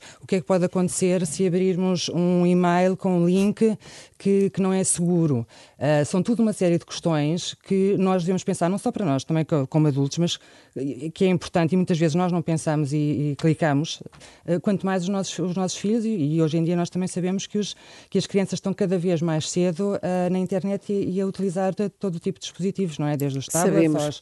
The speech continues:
Speaker 2: é verdade.
Speaker 1: aos smartphones, portanto
Speaker 2: Sabemos, sim. Está connosco Sofia Rasgada, é coordenadora do Centro Internet Segura da Fundação para a Ciência e Tecnologia. Sofia, falou de sexting, existe o grooming. O que eu gostava de saber é que métodos é que há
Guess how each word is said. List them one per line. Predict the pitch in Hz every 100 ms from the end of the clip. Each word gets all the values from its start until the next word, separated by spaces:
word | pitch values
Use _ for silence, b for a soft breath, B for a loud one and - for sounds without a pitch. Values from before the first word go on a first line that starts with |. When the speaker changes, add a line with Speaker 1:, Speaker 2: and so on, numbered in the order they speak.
| -
Speaker 2:
é | 196
verdade. | 180 180
Speaker 1:
aos | 165
smartphones, | 156 175 180 - 196 196 196
portanto | - - 170 165
Speaker 2:
Sabemos, | - 175 175 196
sim. | - 190 B B B
Está | - 233 233 220 -
connosco | 226 220 202 -
Sofia | - 190 202
Rasgada, | 185 165 180 165
é | 185
coordenadora | 170 160 175 170 165
do | 160
Centro | 143 170 156 165
Internet | 151 156 156 -
Segura | 175 208
da | 175
Fundação | - 180 165 175
para | 160 156
a |
Ciência | - 165 -
e |
Tecnologia. | 165 151 165 160 143 214 226 B B B B
Sofia, | - 285 - 208 165 -
falou | 202 233 254
de | 233
sexting, | - - 180 - - 202 214 -
existe | 202 202 247 -
o | 220
grooming. | 175 214 247 233 214 220 220 220 - B B
O | 196
que | -
eu | 381
gostava | - 175 160
de | -
saber | - 185 196 202 - B B B -
é | 214
que | - 254
métodos | 254 294 302 220 226 214
é | 247
que | - 233 - -
há | 220 220 180